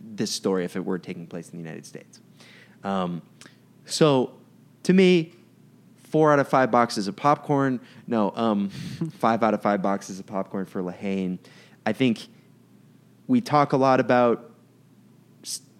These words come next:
why stuff doesn't work on Magic Camp, on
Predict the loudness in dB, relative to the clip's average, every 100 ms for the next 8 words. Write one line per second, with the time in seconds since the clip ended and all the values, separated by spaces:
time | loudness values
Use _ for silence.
0 | _ -6 0 2 0 0 -2 -2 -2 0
1 | 0 -2 0 0 0 -6 -20 _ _ _
2 | _ _ _ _ _ _ _ -2 2 4
3 | 2 2 -4 -4 -4 -4 -12 _ _ _
4 | _ _ _ _ -2 0 2 0 -2